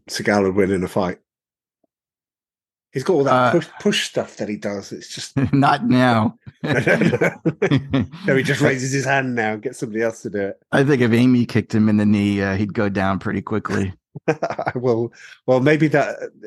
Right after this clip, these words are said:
Speaker 1: who knows, that may occur at some point, um,
Speaker 2: <laughs>
Speaker 1: through, through fate. Joe, your, your next one. What else you
Speaker 2: All
Speaker 1: got?
Speaker 2: right, my next one is, uh,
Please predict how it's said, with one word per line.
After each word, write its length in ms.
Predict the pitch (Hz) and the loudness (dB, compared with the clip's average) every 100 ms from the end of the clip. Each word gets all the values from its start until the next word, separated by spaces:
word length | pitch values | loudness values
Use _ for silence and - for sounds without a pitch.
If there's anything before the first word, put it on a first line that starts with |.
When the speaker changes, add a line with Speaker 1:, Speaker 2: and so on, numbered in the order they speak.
| - 160 147 | -14 -6 0
Speaker 1:
who 100 | 143 | 4
knows, 320 | 127 110 107 | 4 4 2
that 160 | 104 | -2
may 280 | 117 117 113 113 | 0 0 0 -4
occur 400 | 120 117 104 98 | -6 -2 -2 -4
at 80 | |
some 140 | - 98 | -10 -12
point, 360 | 98 92 92 _ _ 101 | -8 -8 -10 _ _ -18
um, 240 | 95 95 90 | -14 -10 -12
Speaker 2:
<laughs> 100 | - | -2
Speaker 1:
through, 220 | 123 107 - | -2 -2 -2
through 240 | 120 107 | -2 -2
fate. 280 | 107 104 - - - - _ - | 0 0 -2 -20 -20 -20 _ -2
Joe, 160 | 147 131 | 2 2
your, 320 | 113 135 139 | 2 2 0
your 160 | 143 139 | 0 2
next 260 | 143 - - | 2 -2 -6
one. 160 | 107 - _ - | -6 -6 _ -2
What 140 | 127 | 0
else 140 | 127 120 | 0 0
you 40 | |
Speaker 2:
All 60 | 120 | 2
Speaker 1:
got? 40 | 117 | 2
Speaker 2:
right, 80 | |
my 100 | 120 | 2
next 260 | 120 120 - | 2 2 0
one 200 | 120 117 | 2 2
is, 340 | 110 110 95 95 | 2 0 -2 -4
uh, 240 | 98 - | -4 -4